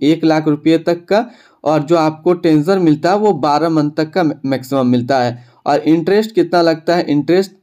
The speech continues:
टू परसेंट per month, यानी कि बारह महीने में चौबीस परसेंट। और ईएमआई जो कितना मुझे पड़ा, यदि मैं पचास हज़ार का लोन लेता हूँ बारह महीने के लिए, तो मेरा जो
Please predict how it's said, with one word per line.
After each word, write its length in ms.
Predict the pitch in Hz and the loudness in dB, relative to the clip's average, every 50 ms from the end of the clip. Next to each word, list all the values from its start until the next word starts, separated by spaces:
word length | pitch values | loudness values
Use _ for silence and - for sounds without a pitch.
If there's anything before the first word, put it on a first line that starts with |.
| - | -2
टू 140 | - 208 214 | 0 0 0
परसेंट 440 | 208 196 165 156 156 - 202 226 220 - - 135 | 2 2 0 0 0 -2 -2 -2 -4 -4 -2 0
per 120 | 131 131 | 0 2
month, 340 | 127 127 127 120 117 117 117 - _ _ _ _ _ - - | 2 2 0 0 0 -2 -6 -10 _ _ _ _ _ -6 -2
यानी 160 | 143 147 151 | 0 0 2
कि 100 | 151 165 | 2 0
बारह 360 | 139 110 143 135 143 160 185 | 0 0 0 0 0 0 0
महीने 240 | 180 170 160 170 190 | 0 0 0 0 0
में 120 | 214 247 | 0 -2
चौबीस 500 | 247 247 - - 165 127 117 135 147 139 | -2 -2 -2 -2 -2 0 2 0 0 0
परसेंट। 480 | - - 131 123 123 147 127 123 123 123 - - - _ _ - | 0 -2 -2 -2 0 -2 -2 -2 -4 -6 -12 -20 -20 _ _ -2
और 200 | 147 170 175 175 | 0 2 4 2
ईएमआई 680 | 170 160 160 - 156 165 170 160 160 156 151 165 196 | 2 0 0 0 0 2 2 2 2 2 2 0 0
जो 160 | 185 190 190 | 0 0 -2
कितना 300 | 185 - 165 151 - 170 | 0 -2 -4 -2 0 -2
मुझे 220 | 175 170 165 160 170 | 0 0 0 0 0
पड़ा, 240 | 170 180 175 180 185 | 0 0 0 0 2
यदि 260 | 170 165 147 156 156 | 2 2 4 4 4
मैं 160 | 160 160 156 | 4 4 2
पचास 340 | 147 135 - 160 151 170 160 | -2 -4 -2 0 0 0 0
हज़ार 220 | 156 170 160 156 | 0 0 -2 0
का 100 | 156 165 | 0 0
लोन 260 | 151 139 143 143 143 | 0 2 2 2 4
लेता 260 | 151 143 139 120 143 139 | 4 2 2 0 -2 0
हूँ 200 | 147 156 156 - | 2 2 2 2
बारह 240 | 139 120 131 151 | 2 0 2 2
महीने 280 | 147 143 135 131 131 131 | 2 2 0 0 -2 -2
के 100 | 123 147 | -2 0
लिए, 120 | 139 156 | 0 0
तो 120 | 156 156 147 | 2 2 0
मेरा 260 | 139 139 135 139 160 | 0 0 0 0 0
जो 140 | 147 151 | 0 0